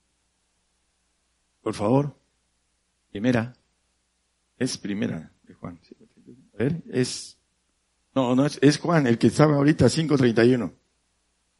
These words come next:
Es el treinta y dos, perdón, no el treinta y uno, treinta y dos. Treinta y dos, que le dije que pusiera el treinta y dos.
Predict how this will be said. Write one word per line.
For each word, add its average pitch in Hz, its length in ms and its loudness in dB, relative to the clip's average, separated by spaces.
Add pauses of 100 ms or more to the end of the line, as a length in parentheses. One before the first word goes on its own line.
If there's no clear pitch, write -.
(640)
Es 123 480 2
el 101 600 -2
treinta 113 300 2
y 117 60 6
dos, 135 420 0
perdón, 98 320 -10
no 120 80 -10
el 120 60 -8
treinta 101 260 -2
y 107 40 -4
uno, 98 100 -12
treinta 98 260 -4
y 107 60 -4
dos. - 320 -10 (1040)
Treinta 110 80 -6
y 107 100 -2
dos, - 180 -6
que - 140 -8
le 95 140 -2
dije 113 180 2
que 110 100 -4
pusiera 101 280 -8
el 98 60 -8
treinta 92 260 -6
y 92 40 -6
dos. - 360 -12